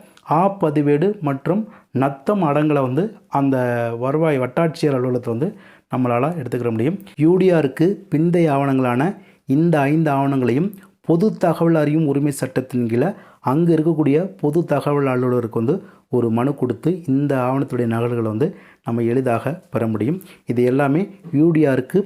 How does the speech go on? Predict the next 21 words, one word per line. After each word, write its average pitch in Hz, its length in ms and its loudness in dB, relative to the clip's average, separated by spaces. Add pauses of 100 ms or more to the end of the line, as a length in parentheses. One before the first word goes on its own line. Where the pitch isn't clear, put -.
(140)
பிந்தைய 139 420 2
ஆவணங்கள். 113 440 -2 (320)
அதே 143 140 4 (100)
மாதிரி 135 240 2 (440)
சம்பந்தப்பட்ட 165 720 0 (260)
மாவட்ட 165 400 0 (140)
ஆட்சியர் 147 480 0
அலுவலகத்துல 123 480 -2
வந்து 135 160 0 (520)
என்னென்ன 208 360 2
விதமான 143 360 0 (160)
ஆவணங்கள்லாம் 131 540 0 (120)
தற்போது 131 420 -2 (420)
பாதுகாக்கப்படுகிறது 120 1000 0 (140)
அப்படின்னா, 113 420 -2 (420)
அதாவது 123 300 2 (360)
நில 151 160 4 (100)
உடைமை 151 320 2 (220)
பதிவு 165 240 2 (100)
மேம்பாட்டுக்கு 143 640 0 (220)
முன்னால், 139 400 2